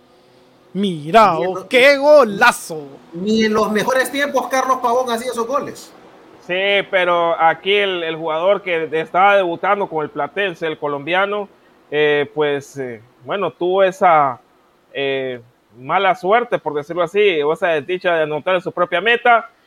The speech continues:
Speaker 3: Y aquí donde
Speaker 1: Qué
Speaker 3: se
Speaker 1: buen
Speaker 3: lesiona,
Speaker 1: gol.
Speaker 3: que cae el cuarto gol de, eh, el Honduras Progreso.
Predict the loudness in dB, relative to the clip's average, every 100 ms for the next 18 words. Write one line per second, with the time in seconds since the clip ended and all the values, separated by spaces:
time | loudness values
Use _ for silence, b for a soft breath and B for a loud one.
0 | _ 0 0 2 2 4 4 2 2 2
1 | 2 2 -2 0 2 2 4 4 4 0
2 | 0 2 2 0 -6 _ _ _ _ -2
3 | 2 4 4 0 -2 -2 0 0 0 -2
4 | -2 -2 -2 0 2 2 0 -2 -4 -10
5 | -20